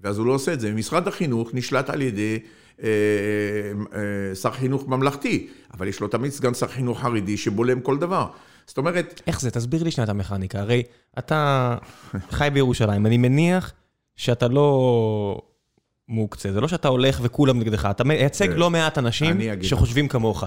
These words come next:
Speaker 1: אני אגיד
Speaker 2: אה,
Speaker 1: לך.
Speaker 2: תסביר
Speaker 1: אני
Speaker 2: לי קצת
Speaker 1: עברתי,
Speaker 2: את הפרקטיקה.
Speaker 1: אני עברתי מטמורפוזה מאוד גדולה בסיפור הזה. כשאני אמרתי את האמירות שלי,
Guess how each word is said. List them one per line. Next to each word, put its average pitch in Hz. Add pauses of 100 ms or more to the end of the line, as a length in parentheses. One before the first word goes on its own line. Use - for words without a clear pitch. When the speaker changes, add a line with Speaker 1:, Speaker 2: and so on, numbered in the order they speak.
Speaker 1:
אני 98
אגיד 95
Speaker 2:
אה, -
Speaker 1:
לך. -
Speaker 2:
תסביר 131
Speaker 1:
אני 117
Speaker 2:
לי 131
קצת -
Speaker 1:
עברתי, 104
Speaker 2:
את 107
הפרקטיקה. 107
Speaker 1:
אני 104
עברתי 98
מטמורפוזה 95
מאוד 87
גדולה 85
בסיפור 76
הזה. - (520)
כשאני 104
אמרתי 117
את 92
האמירות 95
שלי, 82